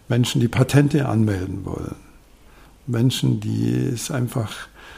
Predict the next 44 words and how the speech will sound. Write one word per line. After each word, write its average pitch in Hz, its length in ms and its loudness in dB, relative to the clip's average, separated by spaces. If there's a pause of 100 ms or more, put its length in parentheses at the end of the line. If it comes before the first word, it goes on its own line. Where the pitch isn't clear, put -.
(140)
für 131 100 0
die 120 120 2
es 127 220 -2
wichtig 147 360 -2
ist 151 200 -2
zu 135 120 -2
sagen, 113 580 -2
diesen 123 340 -2
Algorithmus 120 1080 0 (960)
hat - 220 -6 (160)
Hubert 135 300 4
Meyer 139 360 4
entwickelt. - 540 -8
Das 104 140 -6
ist - 140 -8
der 127 80 0
Meyer-Algorithmus 107 1000 0
und 123 120 -2
so 135 100 0
nennen 143 340 6
wir 107 120 4
den 85 200 -4
hier - 340 -12
auch. 82 360 -12
Also 110 180 -2
es 110 120 -4
muss 147 200 2
nicht 156 200 -2
unbedingt 135 480 0
die - 80 -4
eigene 110 320 -4
Firma 87 360 -6 (100)
sein. - 240 -14 (200)
Aber 110 300 -4
man 113 200 0
muss 139 280 2
diese 120 260 -2
Leute, 113 560 -2 (840)
wenn 135 340 -4
man 117 140 0
sie 113 120 -2
im 120 140 0
Unternehmen 113 640 0
hat, 120 180 -4